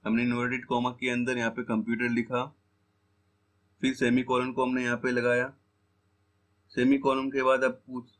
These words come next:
देख सकते हैं यहाँ पे text position लिखा हुआ है, तो हमने जिस text में से, जिस कॉलम में से select करना है उसको हमने select कर लिया, फिर bracket को close किया और enter button press कर दिया। तो आप देख सकते हैं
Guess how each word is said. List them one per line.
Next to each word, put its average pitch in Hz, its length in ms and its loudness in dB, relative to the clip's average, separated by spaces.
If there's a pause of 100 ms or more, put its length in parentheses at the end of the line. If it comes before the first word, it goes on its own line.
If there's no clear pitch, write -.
(180)
देख 117 260 -4
सकते 127 200 -6
हैं 123 80 0
यहाँ 117 60 -6
पे 135 60 0
text 123 360 -2
position 120 320 -2
लिखा 107 200 -2
हुआ 92 240 -6
है, 95 60 -16 (1200)
तो 113 80 -2
हमने 131 320 0 (1120)
जिस 151 260 0
text 135 280 2
में 135 120 4
से, 135 160 -2
जिस 135 160 -6
कॉलम 127 280 2
में 127 120 2
से 131 80 -6
select 123 280 0
करना 120 160 -2
है 127 100 -4
उसको 123 200 -8
हमने 127 240 -2
select 113 380 -2
कर 98 100 -2
लिया, 92 260 -6 (680)
फिर 123 100 2
bracket 113 380 2
को 135 100 -2
close 131 360 -4
किया 139 300 -2 (1500)
और 131 140 6
enter 123 300 2
button 120 260 0
press 120 260 0
कर 95 80 -6
दिया। 92 240 -10
तो - 260 -6
आप 113 180 2
देख 127 180 -4
सकते 135 320 -4
हैं 123 220 -6